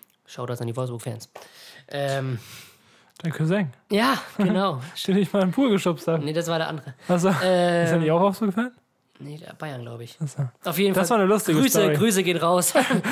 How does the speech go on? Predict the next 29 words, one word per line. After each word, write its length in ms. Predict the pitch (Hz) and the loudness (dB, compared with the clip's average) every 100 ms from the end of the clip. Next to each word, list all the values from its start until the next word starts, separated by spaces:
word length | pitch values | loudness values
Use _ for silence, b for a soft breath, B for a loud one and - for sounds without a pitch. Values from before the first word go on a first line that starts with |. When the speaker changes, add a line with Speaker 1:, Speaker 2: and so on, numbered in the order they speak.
| 254 | 0
Speaker 2:
Was, 80 | 262 | 2
Speaker 1:
meine 240 | 202 262 233 | 2 2 4
beiden 280 | 226 233 | 2 2
Cousins. 400 | 202 175 190 226 | 2 2 2 2
Speaker 2:
was 180 | 190 180 | 2 2
war 60 | 190 | 2
das, 180 | 180 - | 0 -2
wer, 380 | 226 170 180 165 | -4 0 2 2
wer, 120 | 165 | 0
was 160 | 175 165 | 0 0
war 40 | |
das 160 | 156 147 | 0 0
für 60 | 165 | -2
ein 100 | 151 | -2
Geburtstag 360 | 151 165 208 | -2 -2 -2
von 140 | 185 208 | -2 0
dir? 160 | 226 240 | 0 -2
Also 220 | 165 156 | -4 -4
welche 300 | 160 135 156 | -6 -6 -8
Zahl? 340 | - 160 180 | -4 -2 -2
Speaker 1:
Keine 280 | 185 127 127 | -2 -6 -8
Ahnung. 420 | 123 127 127 123 107 _ | -8 -8 -8 -10 -14 _
Speaker 2:
Fünfzehnter 800 | - - 160 175 - 226 233 226 | -18 -4 0 0 0 0 2 2
oder 140 | 240 | 0
so? 220 | 233 262 | 0 -2
Speaker 1:
Nee, 160 | 247 233 - - - - | -2 -2 -2 -4 -8 -18
früher, 300 | - - 151 | -20 -4 -2
Speaker 2:
Doch. 380 | 143 135 135 127 | 0 0 -2 -4
Speaker 1:
früher. 520 | - - 127 123 113 | -12 -12 -8 -8 -8